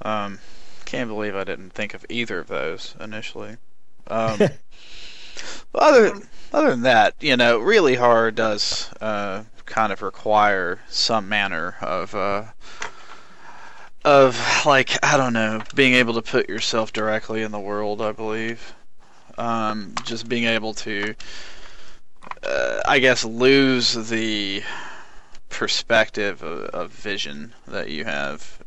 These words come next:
Speaker 1: in any other type of game. Uh, because, you know, in, like, an isometric game, other than, like, Fog of War, you can see everything. You can see behind you. You can see, et cetera, et cetera.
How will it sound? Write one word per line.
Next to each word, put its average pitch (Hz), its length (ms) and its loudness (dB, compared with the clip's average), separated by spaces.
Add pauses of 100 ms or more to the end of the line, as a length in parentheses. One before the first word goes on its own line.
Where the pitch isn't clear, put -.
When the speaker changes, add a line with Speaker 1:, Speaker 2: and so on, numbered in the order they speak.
Speaker 1:
in 64 420 -10
any 98 280 -6
other 62 200 -8
type 52 360 -6
of - 160 -16
game. 64 400 -8 (800)
Uh, 104 420 2
because, 117 460 -2
you 139 100 0
know, 82 240 -2
in, 117 340 -2 (960)
like, 156 180 2
an 156 60 2
isometric 135 720 4
game, 107 460 -2
other 131 320 8
than, 113 300 4
like, 117 260 4
Fog 143 300 6
of 120 100 0
War, 127 420 4 (440)
you 127 120 2
can 110 120 -2
see 131 260 6
everything. 110 380 2
You 107 60 -6
can - 60 -4
see 123 120 0
behind 113 520 6
you. 98 280 -4 (600)
You - 160 -4
can 101 140 -8
see, 98 260 -2
et 67 80 -6
cetera, 92 460 -2
et - 80 -6
cetera. 113 460 4